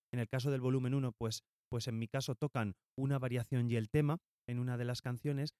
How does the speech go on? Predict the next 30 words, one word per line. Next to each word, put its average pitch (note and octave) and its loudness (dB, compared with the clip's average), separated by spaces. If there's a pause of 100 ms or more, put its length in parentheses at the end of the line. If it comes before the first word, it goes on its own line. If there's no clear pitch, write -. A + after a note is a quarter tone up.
(180)
y G3 0
la C3 4
última C#3+ 4
canción B2+ 0 (220)
del A2+ 0
volumen. G2+ 0 (300)
Eh, B2+ 0
los C#3 2
niños F3+ 2
hacen F#3 2
el E3 0
paso D#3+ 0
de D3+ 2
libro D3+ 0
de A2 -2
forma C3 0
individual, D3 2 (260)
tocan C3+ 0
ellos C3 0
solos, D#3 2
pero A#2+ -6
si, C3 -6
por A2+ -6
ejemplo, C3+ -4
hay C3+ 0
tres C#3 -2
niños D3 0 (300)
que, A2+ 0 (120)
que A2+ -2
toquen, A2+ -2